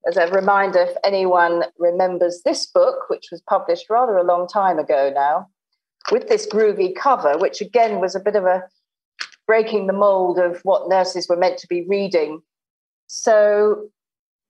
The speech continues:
at the time, there was lots of discussion whether we should be professional and political. Was it politics with a small p or a big P? There was a lot of, um, anxiety around being political. But I think, um,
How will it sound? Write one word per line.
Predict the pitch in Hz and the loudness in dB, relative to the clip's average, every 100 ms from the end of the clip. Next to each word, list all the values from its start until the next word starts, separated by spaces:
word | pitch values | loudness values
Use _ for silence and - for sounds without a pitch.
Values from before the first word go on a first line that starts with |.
| - | -2
at | 196 | 0
the | - | -2
time, | - 247 226 | 0 2 2
there | 208 190 | 2 0
was | 190 | 0
lots | 202 190 208 | -2 -2 -6
of | |
discussion | 190 202 - 214 - 185 175 | -8 -6 -2 -2 0 -2 0
whether | 180 190 | 0 0
we | 180 185 | -2 -2
should | - 185 - | -4 -10 -4
be | 185 175 - | -2 -2 -8
professional | 185 - 202 196 185 175 175 | -18 -4 -4 -4 -2 0 2
and | 170 180 185 | 2 0 -2
political. | 202 180 185 190 - 185 180 185 - _ - | -4 -4 -4 -6 -2 2 2 0 -4 _ -4
Was | 196 | -2
it | - - | -2 -2
politics | 208 196 196 214 - - | 0 0 -2 -6 -6 -8
with | 180 | -8
a | |
small | 185 202 196 190 190 | -8 -4 -2 0 -2
p | - 208 202 | -4 -2 0
or | 175 180 | 0 0
a | 180 | 0
big | 196 202 - | -2 -4 -6
P? | 196 196 190 196 _ _ _ _ _ | -4 -2 -4 -6 _ _ _ _ _
There | 196 | 0
was | 196 202 | 2 2
a | |
lot | 214 226 | 4 4
of, | 226 208 | 2 2
um, | 190 196 - | 0 0 0
anxiety | 190 190 208 220 226 220 175 | -2 0 2 4 2 2 0
around | 175 175 170 - | 4 2 0 0
being | 220 190 175 175 | 0 0 -2 -4
political. | 180 190 214 196 - 127 131 _ _ _ _ _ _ _ _ _ _ _ - | -2 -2 -2 -6 -2 -2 -2 _ _ _ _ _ _ _ _ _ _ _ -4
But | 208 | 0
I | 208 | 0
think, | 208 240 - - 220 | 0 -2 -2 -4 2
um, | 190 185 190 190 | 2 2 -4 -8